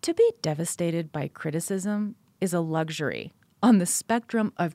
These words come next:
truly devastating experiences. She's not talking about the sudden death of a loved one or a battle with ovarian cancer at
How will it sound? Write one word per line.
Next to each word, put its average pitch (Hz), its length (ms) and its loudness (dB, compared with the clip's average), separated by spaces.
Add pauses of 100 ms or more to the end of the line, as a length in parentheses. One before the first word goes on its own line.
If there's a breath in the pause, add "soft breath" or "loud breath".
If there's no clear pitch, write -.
truly 262 520 2
devastating 151 760 -2
experiences. - 1120 -4 (800 loud breath)
She's 294 280 0
not 453 300 0
talking 175 720 0
about 180 240 -2
the 180 80 -6
sudden 165 360 -2
death 160 200 -2
of 143 100 -6
a 147 40 -6
loved 143 320 -4
one 131 320 -4 (680 soft breath)
or 311 140 2
a 320 60 2
battle 277 360 -2
with 254 240 -2
ovarian 208 600 0
cancer 139 440 -6
at - 180 -4